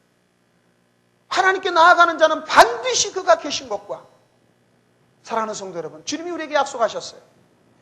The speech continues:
"내 이름으로 두세 사람 모여있는 그곳에는 내가 그들 중에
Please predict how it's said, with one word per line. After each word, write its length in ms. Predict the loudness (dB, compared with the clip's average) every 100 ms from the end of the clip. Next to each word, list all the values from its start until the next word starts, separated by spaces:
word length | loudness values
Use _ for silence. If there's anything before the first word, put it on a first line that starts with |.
| _ _
"내 300 | 8 8 8
이름으로 320 | 0 -2 -2
두세 260 | -4 -8 -4
사람 260 | -4 -2
모여있는 300 | -4 -6 -6
그곳에는 540 | -10 -10 -8 -6 -8 -10 -14 2
내가 280 | 4 4
그들 220 | 0 -8 -8
중에 440 | -2 -2 -2